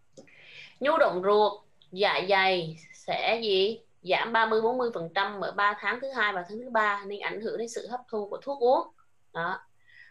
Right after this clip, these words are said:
Ngoài ra là, thì đó là ở đường, à, hấp thu ở đường tiêu hóa.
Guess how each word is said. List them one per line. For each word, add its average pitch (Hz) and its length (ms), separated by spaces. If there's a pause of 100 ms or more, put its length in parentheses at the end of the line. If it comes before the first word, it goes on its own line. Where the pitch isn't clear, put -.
(120)
Ngoài 175 320
ra 202 360
là, 170 520 (680)
thì 190 60
đó 202 180
là 269 120
ở 160 360
đường, 180 300
à, 165 580
hấp - 220
thu 214 260
ở 165 240
đường 180 440
tiêu 226 160
hóa. 233 440